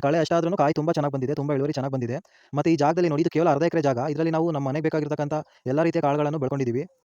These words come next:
ಈ ತೊಗರಿ ನೋಡ್ತಾ ಇದ್ದೀರಲ್ಲ, ಇದು ಕೇವಲ ನಾವು ಒಂದು ಕೆ ಜಿ ತೊಗರಿ. ಯಾಕಂದ್ರೆ ನಾವು ನಿಧಾನಕ್ಕೆ ಒಂದೊಂದೇ ಕಾಳನ್ನ ಉದುರಿಸಿ ಹಾಕಿದ್ದೀವಿ. ಯಾಕಂದ್ರೆ ಉ-, ಅಂಗಲ ಎಷ್ಟು ಜಾಸ್ತಿ ತೊಗರಿ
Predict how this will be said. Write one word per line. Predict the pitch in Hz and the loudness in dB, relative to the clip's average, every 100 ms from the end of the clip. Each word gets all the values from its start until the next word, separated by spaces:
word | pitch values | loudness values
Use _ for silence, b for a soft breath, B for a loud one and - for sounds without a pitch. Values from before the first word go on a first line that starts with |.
| - | -12
ಈ | 135 | -2
ತೊಗರಿ | 139 180 | 0 2
ನೋಡ್ತಾ | 165 160 | 2 2
ಇದ್ದೀರಲ್ಲ, | 151 160 | 0 0
ಇದು | 156 | -2
ಕೇವಲ | 147 156 | -2 0
ನಾವು | 160 131 | 0 -2
ಒಂದು | 151 | -2
ಕೆ | 156 | -2
ಜಿ | 151 | -2
ತೊಗರಿ. | 123 120 143 | -2 -2 -2
ಯಾಕಂದ್ರೆ | 143 151 135 | -4 -2 -2
ನಾವು | 151 147 b b b - | -2 -6 b b b -6
ನಿಧಾನಕ್ಕೆ | 131 156 160 160 | -2 0 0 -2
ಒಂದೊಂದೇ | 139 160 151 | -2 -2 -2
ಕಾಳನ್ನ | 147 160 180 131 | -2 -2 -2 -2
ಉದುರಿಸಿ | 147 160 147 | -4 -2 -4
ಹಾಕಿದ್ದೀವಿ. | 139 127 127 | -4 -4 -4
ಯಾಕಂದ್ರೆ | 143 151 170 | -4 -4 -4
ಉ-, | 131 - | -6 -4
ಅಂಗಲ | 156 175 | 0 2
ಎಷ್ಟು | 151 160 | 0 0
ಜಾಸ್ತಿ | 147 143 135 131 | 0 -2 -4 -4
ತೊಗರಿ | 139 | -2